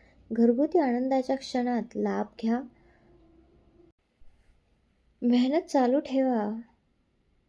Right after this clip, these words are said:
नोकरी व्यवसायांना हा चांगला महिना आहे. दीर्घकालीन समस्या लक्षात ठेवा.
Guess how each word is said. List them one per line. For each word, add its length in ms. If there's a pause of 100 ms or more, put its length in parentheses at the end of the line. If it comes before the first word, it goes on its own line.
(180)
नोकरी 480
व्यवसायांना 840
हा 140
चांगला 400
महिना 300
आहे. 340 (180)
दीर्घकालीन 760
समस्या 600
लक्षात 360
ठेवा. 440